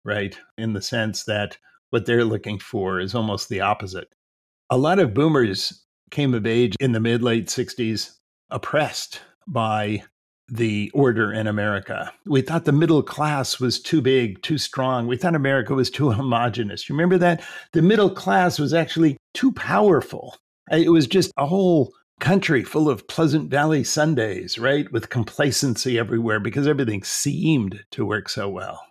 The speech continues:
So boomers wanted to break America up. More individualism. I think boomers have been remarkably unconcerned about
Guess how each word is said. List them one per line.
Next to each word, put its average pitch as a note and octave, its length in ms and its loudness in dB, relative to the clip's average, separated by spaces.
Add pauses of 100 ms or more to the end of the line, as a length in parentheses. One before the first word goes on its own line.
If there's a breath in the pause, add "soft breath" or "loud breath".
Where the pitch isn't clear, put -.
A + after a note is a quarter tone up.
(480)
So A#2 360 0 (100)
boomers A#2+ 400 -2
wanted B2 260 -4
to G#2+ 60 -4
break A#2 280 -4
America C3+ 440 -4
up. C#3 300 -6 (460 soft breath)
More B2+ 180 0
individualism. C3+ 840 2
I D3+ 120 2
think D#3 180 4
boomers D3+ 380 2
have B2 200 0
been C3 220 2
remarkably C#3 1120 0 (200 soft breath)
unconcerned C3+ 1000 0
about A2 540 -2